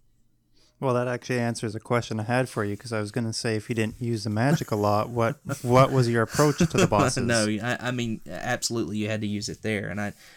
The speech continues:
Speaker 2: definitely
Speaker 1: Yeah.
Speaker 2: used it in the boss battles, but not, you know, mostly with trash mobs and stuff. I, I didn't really use it
Speaker 1: Mm-hmm.
Speaker 2: a lot,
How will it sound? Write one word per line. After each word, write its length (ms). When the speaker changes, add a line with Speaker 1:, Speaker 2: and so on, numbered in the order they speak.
Speaker 2:
definitely 320
Speaker 1:
Yeah. 40
Speaker 2:
used 160
it 60
in 80
the 60
boss 280
battles, 380
but 120
not, 360
you 160
know, 100
mostly 280
with 100
trash 360
mobs 320
and 100
stuff. 260
I, 180
I 60
didn't 240
really 180
use 220
it 140
Speaker 1:
Mm-hmm. 420
Speaker 2:
a 80
lot, 360